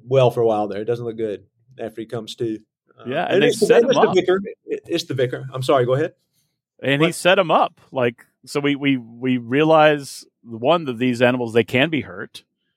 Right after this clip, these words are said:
Speaker 2: You know, we kind of, kind of knew that, but now we know it viscerally just from the section before. And now,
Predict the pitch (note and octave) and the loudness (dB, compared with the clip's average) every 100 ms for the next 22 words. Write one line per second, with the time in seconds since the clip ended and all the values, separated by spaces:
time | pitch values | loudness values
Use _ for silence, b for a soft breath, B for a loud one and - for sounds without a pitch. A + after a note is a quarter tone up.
0 | _ _ _ _ _ G#2+ G#2 A#2+ D3 B2+ | _ _ _ _ _ -8 -6 0 0 0
1 | G2 G2+ B2+ G#2+ B2 D3 G#2+ G2+ C3 A#2+ | -4 -2 -2 0 2 2 4 2 0 0
2 | A#2+ A#2+ A2+ A#2 G2+ G#2 D#3+ B2 A2 G#2+ | 2 2 2 2 2 2 0 0 -6 -4
3 | A#2 A#2 G2+ A#2+ A2+ A#2 G2+ - C#3 C#3+ | -8 -10 -6 -4 -4 -8 -12 -10 -8 -4
4 | A2 G#2+ A#2 C#3+ C#3 A#2 | -4 -2 -2 0 -2 -4